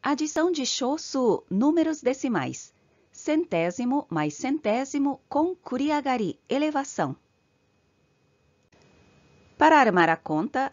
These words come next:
alinhamos os números por ordem das casas. Cinco e seis são números da casa do décimo.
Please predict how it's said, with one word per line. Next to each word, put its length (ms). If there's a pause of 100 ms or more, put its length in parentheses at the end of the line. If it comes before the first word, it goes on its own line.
alinhamos 560
os 160
números 460
por 180
ordem 340
das 240
casas. 600 (420)
Cinco 800
e 80
seis 600 (200)
são 240
números 400
da 120
casa 320
do 100
décimo. 580